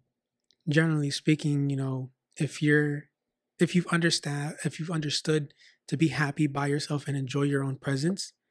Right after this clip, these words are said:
then, co-, you know, for, for it to come naturally, you will have a higher chance finding someone that relates to you, has a good connection with you, that, that would have been a better start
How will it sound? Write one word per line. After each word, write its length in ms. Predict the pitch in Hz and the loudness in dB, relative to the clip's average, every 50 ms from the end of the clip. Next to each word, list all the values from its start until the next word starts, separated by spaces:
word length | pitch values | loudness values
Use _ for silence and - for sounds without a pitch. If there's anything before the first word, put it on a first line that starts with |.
| _ _ _ _ _ _ _ _ _ _ - | _ _ _ _ _ _ _ _ _ _ -4
then, 720 | 165 139 147 143 143 139 139 139 139 139 135 131 135 143 - _ _ _ _ _ _ _ _ _ _ _ _ _ _ _ - - | 0 2 2 2 2 2 0 0 0 0 -2 -4 -6 -8 -10 _ _ _ _ _ _ _ _ _ _ _ _ _ _ _ -20 -16
co-, 160 | - - 196 - 220 | -10 -10 -6 -2 2
you 140 | 170 175 160 | 2 2 2
know, 120 | 156 151 | 2 0
for, 260 | - - 165 156 156 | 0 4 4 4 4
for 160 | 156 - 170 | 4 0 -4
it 80 | 160 147 | -4 -2
to 100 | - 160 | -4 -6
come 260 | - - 170 160 156 | -4 -2 -2 0 0
naturally, 580 | 151 151 151 151 - - 175 160 160 165 170 - _ _ _ _ _ _ _ _ _ _ _ _ _ - | 0 0 -2 -4 -4 -2 0 2 2 2 0 -2 _ _ _ _ _ _ _ _ _ _ _ _ _ -4
you 280 | - 156 143 156 180 | 0 2 6 6 6
will 180 | 170 165 165 156 | 6 6 4 2
have 400 | - - - 180 170 156 151 160 | 0 -2 0 2 2 2 2 -2
a 80 | 170 156 | -4 -4
higher 340 | 147 - - 160 160 160 165 | -6 -4 -4 -2 -2 -4 -4
chance 480 | - - - 160 147 151 156 160 - | -4 -4 -4 -4 -6 -6 -6 -8 -8
finding 380 | - - - 147 147 156 151 156 | -8 -6 -6 -4 -2 -2 -2 -2
someone 560 | 156 - 160 151 147 147 151 151 151 156 160 - _ _ _ - - - - - - - - - _ _ _ - | -2 -2 -2 0 0 0 -2 -2 -2 -4 -6 -8 _ _ _ -20 -16 -16 -16 -16 -16 -18 -20 -20 _ _ _ -6
that 220 | 147 143 135 135 | -4 -4 -2 0
relates 440 | 143 147 147 156 156 180 180 - - | 0 0 2 4 2 2 2 0 -2
to 140 | - - 180 | 0 2 2
you, 560 | 175 170 175 180 185 185 180 180 175 170 175 - | 4 6 6 6 6 8 6 6 4 2 -2 -4
has 180 | - 165 143 147 | -4 -2 -2 0
a 40 | |
good 180 | 143 151 151 151 | 0 0 -2 -2
connection 440 | - 156 151 156 160 - - 175 160 | -2 -4 -2 -2 -2 -2 -2 -2 0
with 220 | 160 160 160 - | 0 -2 -2 -2
you, 460 | 160 160 156 156 156 156 156 156 160 _ _ _ _ _ _ _ _ _ _ _ _ _ _ _ _ _ - | 0 2 4 4 4 4 2 0 -2 _ _ _ _ _ _ _ _ _ _ _ _ _ _ _ _ _ 2
that, 180 | 175 175 175 156 | 6 6 6 8
that 140 | 170 160 | 6 4
would 140 | 151 165 175 | 6 6 6
have 100 | 180 156 | 6 6
been 140 | 151 170 165 | 4 2 2
a 60 | 160 | 2
better 340 | 143 131 147 151 151 151 156 | 2 0 0 2 4 2 2
start 520 | 147 - - - - 135 143 151 170 339 | 2 0 -4 -4 -2 -2 -2 -2 -4 -4